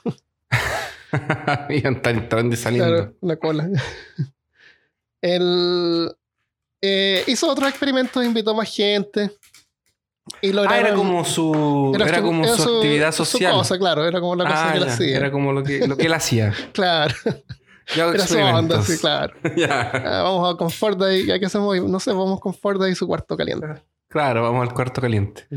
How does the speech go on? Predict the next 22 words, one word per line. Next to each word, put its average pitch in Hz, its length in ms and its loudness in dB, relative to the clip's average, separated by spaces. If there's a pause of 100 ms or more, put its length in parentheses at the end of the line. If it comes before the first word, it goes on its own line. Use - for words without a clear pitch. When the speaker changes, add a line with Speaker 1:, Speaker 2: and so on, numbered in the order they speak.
(640)
Speaker 2:
El, 170 800 0 (100)
con 190 180 -2
otros, 196 300 0
eh, 190 340 2
participantes 202 800 -2
lograron 185 420 2
llegar 170 300 2
a 160 80 2
doscientos 151 480 -2
sesenta 214 460 -2
Fahrenheit, 202 580 -2
que - 80 -10
son 170 220 -4
ciento 220 420 -4
veintiséis 208 720 -2
Celsius. - 340 -4
Eso - 280 -4
es 156 80 -4
súper 214 520 -4 (100)
caliente. 170 880 -4 (1160)
Eso 202 180 -2
es 190 60 -4